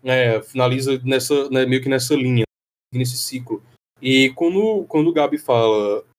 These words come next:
sobre a, sobre a solidão, eu acho que, que, que eu posso falar, tipo, a gente pode separar aqui em duas coisas, que é, tipo, estar sozinho e estar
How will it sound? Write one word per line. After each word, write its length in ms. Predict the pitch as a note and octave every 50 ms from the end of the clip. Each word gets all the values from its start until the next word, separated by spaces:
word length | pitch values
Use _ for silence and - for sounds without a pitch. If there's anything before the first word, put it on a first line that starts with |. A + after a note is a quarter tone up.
| _ _ _
sobre 320 | - - - C3 B2+ B2+
a, 300 | B2+ B2+ B2+ B2+ B2 B2
sobre 240 | - - C3 C3 B2
a 40 | A#2+
solidão, 720 | B2 B2+ C#3 C3+ B2+ A2+ G#2 - A#2 B2+ D#3+ D#3+ A#2 G#2 - _ _ _ _ _ _ _ _ _ _ _ _
eu 200 | - D3 D#3 D#3
acho 280 | D3+ D#3+ F3+ - - C#3+
que, 340 | - D3 D3+ D3 C#3+ C#3 - _ _ _
que, 220 | _ - C3+ C#3 C#3
que 120 | C#3 -
eu 80 | C3+ B2
posso 460 | B2+ - C3 B2+ B2+ B2 A#2+ A#2 A#2 - - -
falar, 360 | - A#2+ A#2+ B2 C3 C3+ -
tipo, 140 | - _ _ _
a 60 | A#2
gente 100 | A#2 A#2
pode 160 | - C3 B2 B2
separar 260 | B2 A#2+ B2+ A#2+ A#2+
aqui 140 | A#2 C3 C3+
em 40 | B2
duas 200 | C3+ E3 E3+ -
coisas, 320 | - C3+ C#3 B2 G#2+ -
que 80 | - B2
é, 60 | A2+
tipo, 140 | - - B2
estar 180 | - D3 D3
sozinho 560 | - - E3 C3+ A#2 A#2 C3 C#3+ E3 F#3+ G3 G3
e 80 | D#3+ D#3
estar 440 | D#3 - - B2+ B2+ C#3 D#3 D#3